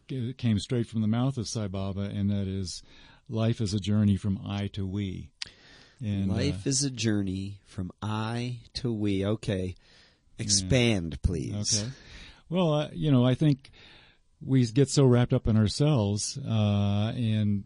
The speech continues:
Speaker 1: and about our own personal happiness, and, uh, that we, we sometimes, uh, you know, tend to forget others. And, um, uh, the truth is, is that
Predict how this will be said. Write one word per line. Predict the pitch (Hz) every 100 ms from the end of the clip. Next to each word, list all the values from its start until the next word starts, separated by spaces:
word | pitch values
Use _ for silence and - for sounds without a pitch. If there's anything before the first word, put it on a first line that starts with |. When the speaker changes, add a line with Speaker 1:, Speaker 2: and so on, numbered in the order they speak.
| -
Speaker 1:
and | 113 110 110
about | 113 - 107 104 98
our | 101
own | 113 120
personal | 117 117 113 123
happiness, | 107 117 117 101 101 104 -
and, | 104 98 98 - - - - - -
uh, | 117 104 98 98 95
that | 107 120
we, | 113 110 - - -
we | 120 113
sometimes, | - 131 123 127 123 117 - - - 139
uh, | 123
you | 123
know, | 127 113 120 123
tend | 143 143
to | 131
forget | 143 127 143 143 -
others. | 113 104 120 123
And, | 113 110 107 104
um, | 107 104 104 101 104 - - - - - - - - -
uh, | 127 113 110
the | 104 110
truth | 147 151 143
is, | 120 117
is | 113 104 98
that | 107 104